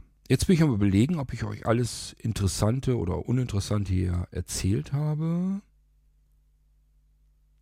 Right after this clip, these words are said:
Also es sind natürlich nicht alle Tätigkeiten, die ich im Moment <laughs> mache.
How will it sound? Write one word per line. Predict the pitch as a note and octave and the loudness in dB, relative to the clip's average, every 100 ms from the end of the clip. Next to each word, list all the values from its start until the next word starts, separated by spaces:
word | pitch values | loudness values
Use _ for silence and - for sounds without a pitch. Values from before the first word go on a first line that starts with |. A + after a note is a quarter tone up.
| - | 2
Also | G#2 G2 | 4 4
es | |
sind | C3 | 2
natürlich | G#2+ G2+ A2 | 2 2 2
nicht | G#2+ F2+ | 2 0
alle | G#2 F#2 | 0 0
Tätigkeiten, | C3 G2 - F2 D2+ | 0 0 -2 -4 -4
die | D#2+ | -6
ich | |
im | E2 | -6
Moment | E2+ - - - | -4 -2 -4 -2
<laughs> | |
mache. | F2 - D3 | -2 2 0